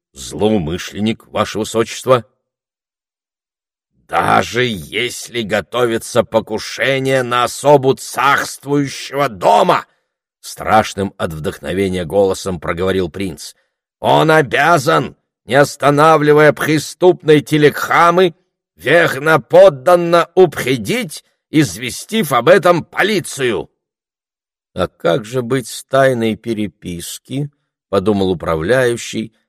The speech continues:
но еще более замер, как бы потрясенный трагической красотой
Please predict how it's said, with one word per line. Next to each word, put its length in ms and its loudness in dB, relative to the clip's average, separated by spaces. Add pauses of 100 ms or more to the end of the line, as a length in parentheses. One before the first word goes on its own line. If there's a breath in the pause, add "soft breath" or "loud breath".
(120)
но 120 0
еще 280 0
более 440 4
замер, 520 2
как 260 0
бы 120 0
потрясенный 840 0
трагической 840 -6
красотой 720 -4